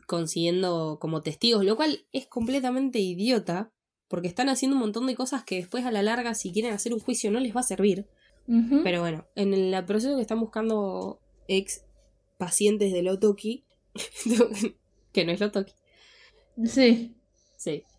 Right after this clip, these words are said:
Speaker 1: En este proceso hablan con una, eh, mujer que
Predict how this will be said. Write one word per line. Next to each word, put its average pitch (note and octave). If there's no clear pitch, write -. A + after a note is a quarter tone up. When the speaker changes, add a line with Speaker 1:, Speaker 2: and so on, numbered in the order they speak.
Speaker 1:
En G3+
este A#3+
proceso C4+
hablan A3+
con G3
una, F#3+
eh, F3+
mujer G3
que F3